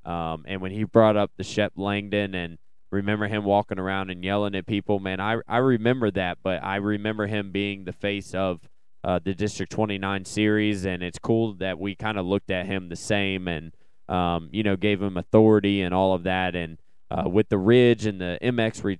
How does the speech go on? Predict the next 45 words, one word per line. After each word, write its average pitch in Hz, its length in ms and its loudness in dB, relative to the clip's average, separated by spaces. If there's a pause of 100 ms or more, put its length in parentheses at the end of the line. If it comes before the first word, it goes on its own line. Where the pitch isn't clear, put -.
or, 101 80 -2
you 92 120 -4
know, 87 160 -4
the 90 100 -2
Ridge 101 260 4
M 98 120 -2
X 101 220 -4
return 110 440 0
this 104 200 -2
weekend, 98 600 0
and 80 180 -8 (280)
amazing 117 580 0
battles 110 420 0
from 98 200 -4
the 90 60 -6
Super 120 280 2
Mini 110 260 -2
class 110 400 -2
all 110 80 4
the 107 80 4
way 107 120 2
down 104 260 -2
to 101 80 0
the 87 80 -2
Shaft 107 380 0
class, 107 360 -2
all 104 140 6
the 101 80 4
way 101 220 2
to - 120 -4
the 90 120 -4
thirty 123 340 4
plus. 113 580 4 (500)
Um, 87 720 -6
man, 107 300 0
there 104 160 2
was 98 260 0 (100)
a 104 100 -4
lot 110 420 4
of 117 140 0
good 113 200 4
racing 107 520 2
this 104 200 -2
weekend. 101 520 0
And 87 240 -6